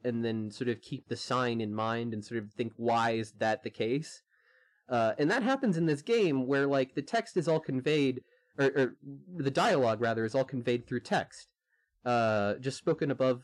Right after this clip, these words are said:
like, the characters, and it's almost like these little signs next to the characters that you sort of take them in and take them in their environment, and you sort of have this sort of pastiche of wondering, like, "Well, why?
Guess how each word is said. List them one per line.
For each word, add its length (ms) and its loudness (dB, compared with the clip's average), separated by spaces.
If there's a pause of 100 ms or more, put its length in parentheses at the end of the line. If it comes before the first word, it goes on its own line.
like, 160 -2
the 60 -4
characters, 560 0
and 80 -2
it's 100 -4
almost 300 0
like 120 0
these 160 -2
little 200 0
signs 600 -2
next 200 -2
to 80 -6
the 80 -8
characters 540 0
that 100 -4
you 60 2
sort 180 -2
of 80 -2 (280)
take 280 -2
them 200 2
in 160 4
and 120 0
take 180 -2
them 140 0
in 100 2
their 160 2
environment, 720 0 (460)
and 200 2
you 80 4
sort 220 0
of 80 0
have 340 0
this 220 0
sort 180 0
of 140 -4
pastiche 460 -2
of 80 -6
wondering, 340 -2
like, 160 -4
"Well, 480 -4
why? 1300 -6